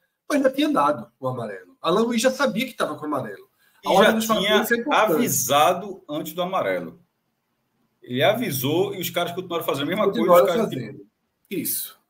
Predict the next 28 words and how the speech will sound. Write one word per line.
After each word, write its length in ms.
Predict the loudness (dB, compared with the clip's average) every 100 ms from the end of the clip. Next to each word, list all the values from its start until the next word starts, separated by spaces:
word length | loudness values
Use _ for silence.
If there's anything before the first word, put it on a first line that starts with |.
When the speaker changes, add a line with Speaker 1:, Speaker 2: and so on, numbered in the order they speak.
| _ _ _ _ _ _ _ _ _ _ _ _
Speaker 1:
Vem 640 | -14 0 4 4 2 -2 -8
o 80 | -2
amarelo 340 | 4 4 4 2
de 60 |
Alan 220 | 0 0
Ruiz, 560 | -2 -4 -4 -8 -12 -14
então 540 | -14 -8 -6 -6 -12 -20 _ _ _ -14
o 80 | -8
segundo 320 | -6 -2 0
amarelo 420 | 0 0 -2 -4
tinha 160 | -8 -6
que 60 |
ter 140 | -4 -2
dado 260 | -2 -2
mesmo 560 | -4 -6 -6 -8 -10 -18 _ _
e 60 | -8
a 40 |
expulsão 360 | -8 -8 -10 -8
foi 100 | -10
correta. 640 | -8 -6 -4 -6 -8 -12 -14 _ _ _ _ _ _ _ _ _ _ -6
E 80 |
a 60 | -4
de 60 | 0
Zé 120 | 2
Roberto 400 | 2 0 -2 -2
não 100 | -6
precisa 200 | -4 -4
nem 480 | -2 -2 -2 -2